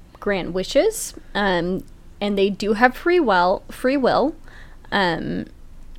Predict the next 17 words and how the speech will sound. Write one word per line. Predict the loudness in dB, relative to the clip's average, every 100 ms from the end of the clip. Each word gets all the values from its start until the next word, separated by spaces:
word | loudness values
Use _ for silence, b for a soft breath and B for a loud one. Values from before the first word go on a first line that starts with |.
| -18 -18 -20 -4
and | 0 0 0
in | 4 8 8
general, | 8 6 6 4 2 2 2 0 -4 -20 -12
these | -2 2 4 4 2 2
are | 4 4
considered | 2 0 2 0 2 0 0
to | -2
be | -2 -2
wicked | 0 -2 -2 -2
and | -2
malevolent | 0 -2 -2 -6 -8
creatures, | -8 -10 -8 -8 -8 -10 -14 -8
and | -6
they | -6
should | -6 -6
be | -6
avoided. | -6 -8 -8 -10